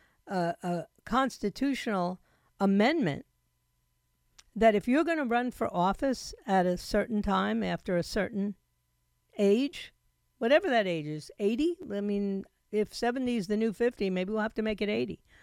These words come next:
But if you're gonna run for office after you're eighty years old, you should have to pass some serious tests,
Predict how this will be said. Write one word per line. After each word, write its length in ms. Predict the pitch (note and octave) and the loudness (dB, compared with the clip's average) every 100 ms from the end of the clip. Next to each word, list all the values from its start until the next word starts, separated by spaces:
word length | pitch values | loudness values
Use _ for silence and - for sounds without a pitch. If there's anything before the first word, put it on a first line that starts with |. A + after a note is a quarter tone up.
| _ _ - _ | _ _ -20 _
But 120 | A#3+ | 0
if 80 | A#3 | 2
you're 120 | C#4 | 2
gonna 140 | E4+ F#4+ | 2 4
run 220 | C#4 C4+ | 2 2
for 180 | - - | 0 2
office 640 | A3+ A#3 - F#3+ - - _ _ _ _ _ _ _ _ | 2 2 -4 -6 -12 -20 _ _ _ _ _ _ _ _
after 380 | A#3+ C#4 - - | 2 2 2 -2
you're 180 | C4 A3 | 0 2
eighty 200 | A3 G#3+ | 2 0
years 280 | G#3 F#3+ F3+ | 0 0 0
old, 380 | E3 - F#3 _ _ _ _ _ _ _ _ _ _ _ _ _ _ - - _ | -2 -4 -14 _ _ _ _ _ _ _ _ _ _ _ _ _ _ -20 -20 _
you 220 | G#3+ D#4 | 2 4
should 180 | E4 F4 | 4 0
have 180 | B3 A#3+ | 0 -2
to 100 | G3+ | -2
pass 320 | - A3+ G3+ | -2 0 -2
some 240 | - F3+ E3 | -4 -6 -6
serious 560 | - G4 E4+ F3+ D#3+ | -4 -2 -2 -2 -6
tests, 600 | - - C3+ - - - | -6 -6 -6 -12 -18 -20